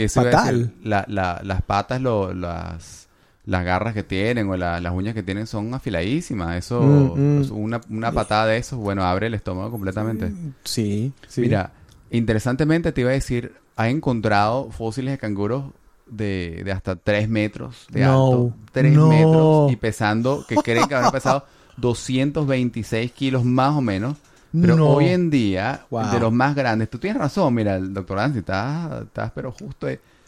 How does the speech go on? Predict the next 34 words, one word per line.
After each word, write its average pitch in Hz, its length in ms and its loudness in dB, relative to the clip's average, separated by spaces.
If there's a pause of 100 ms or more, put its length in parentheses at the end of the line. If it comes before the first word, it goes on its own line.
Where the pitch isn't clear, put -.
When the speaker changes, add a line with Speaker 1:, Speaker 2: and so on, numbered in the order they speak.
(220)
Speaker 1:
Mira, 120 400 0 (300)
pues 123 240 0
un 143 180 2
averaje, 120 720 4 (380)
un 127 180 0
metro 120 280 0
ochenta 104 360 -4
y 98 60 -4
dos 151 560 0
por 120 160 -6
un 120 100 -4
canguro, 113 1040 -2
eh, 101 140 -4
rojo, 139 880 -2 (320)
Speaker 2:
Ujú. 156 60 0
Speaker 1:
pesando 123 340 4
noventa 113 420 0
kilos, 127 840 0 (160)
Speaker 2:
Ujú. 143 280 2 (240)
Speaker 1:
pueden 117 400 0
saltar 107 400 -2
a - 20 0
una 131 100 -2
velocidad 107 480 -4
de 120 100 -4
sesenta 104 440 -6
y 92 60 -8
cuatro 104 500 -6
kilómetros 113 400 -8
por 101 180 -8
hora 104 240 -6
y 123 60 -8
Speaker 2:
Wow. 120 100 0
Speaker 1:
saltar, 120 580 0